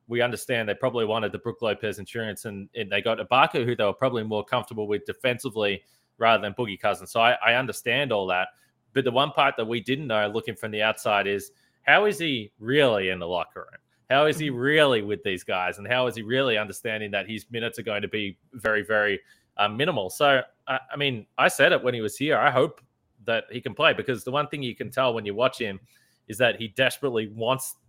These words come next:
Speaker 1: to play and he
Speaker 2: Yes.
Speaker 1: desperately wants to be healthy and do some of the things that he used to be able to do. I just don't know.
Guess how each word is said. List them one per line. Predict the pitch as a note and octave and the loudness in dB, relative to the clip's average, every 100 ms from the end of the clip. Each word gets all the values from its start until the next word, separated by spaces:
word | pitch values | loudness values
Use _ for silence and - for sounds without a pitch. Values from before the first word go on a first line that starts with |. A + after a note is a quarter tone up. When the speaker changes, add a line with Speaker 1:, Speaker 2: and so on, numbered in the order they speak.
| _ | _
Speaker 1:
to | - | -10
play | C3+ - C3+ B2 G#2 | -10 -4 2 4 4
and | G2+ | 2
he | |
Speaker 2:
Yes. | G#2+ | -2
Speaker 1:
desperately | - D3+ - D#3 B2+ A#2+ | 0 0 0 -4 -2 -2
wants | G2+ A#2+ B2 | 0 -2 -2
to | - | -6
be | B2 G#2 | -8 -4
healthy | B2 C3 - | -2 -2 -4
and | A2+ G#2 | -10 -6
do | B2+ | -6
some | A2+ B2+ | -6 -8
of | A2+ | -10
the | |
things | G2 A#2+ G#2 | -10 -10 -8
that | G#2+ | -6
he | |
used | G#2+ A2+ - | -4 -6 -6
to | |
be | G#2+ A2 | -2 0
able | G#2+ | 0
to | F#2+ | -2
do. | - C#3 A#2+ G2+ _ _ _ _ _ _ _ _ _ _ _ _ _ _ _ _ | 0 2 2 -2 _ _ _ _ _ _ _ _ _ _ _ _ _ _ _ _
I | B2+ | -10
just | D#3+ - | -10 -6
don't | F3 E3+ | -6 -4
know. | E3+ | -4